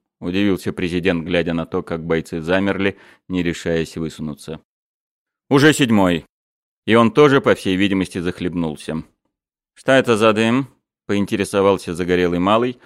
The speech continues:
указав на медленно наползающие клубы белого дыма.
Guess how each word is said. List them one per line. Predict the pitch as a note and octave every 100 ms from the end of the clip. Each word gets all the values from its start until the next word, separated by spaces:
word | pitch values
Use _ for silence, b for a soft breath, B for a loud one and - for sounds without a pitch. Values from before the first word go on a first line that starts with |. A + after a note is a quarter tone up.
| b b
указав | G2+ F#2+ F#2+ F#2 F#2+ -
на | F2+
медленно | F2+ E2+ F2
наползающие | F2 F2 F2 E2+ E2+ E2 E2 - E2
клубы | - E2 D#2+ E2
белого | D#2+ D#2 D#2
дыма. | D2+ C2+ A#1+